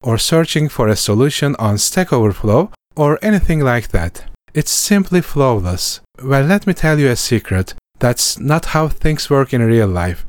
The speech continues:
First of all, you cannot know everything, and even for the things that you already know, you still might need to look up.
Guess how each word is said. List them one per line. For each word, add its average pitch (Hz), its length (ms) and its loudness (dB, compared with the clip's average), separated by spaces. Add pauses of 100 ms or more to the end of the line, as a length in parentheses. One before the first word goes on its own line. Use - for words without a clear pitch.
(160)
First 214 340 0
of 151 160 -2
all, 139 240 0
you 135 220 0
cannot 165 420 0
know 143 300 2
everything, 117 600 -2 (220)
and 135 320 0
even 208 240 2
for 147 200 0
the 120 120 2
things 190 380 2
that 113 240 0
you 110 80 0
already 120 460 0
know, 113 380 0 (160)
you 131 200 0
still 226 400 0
might 139 400 0
need 165 280 0
to 135 120 0
look 117 280 2
up. 85 220 -2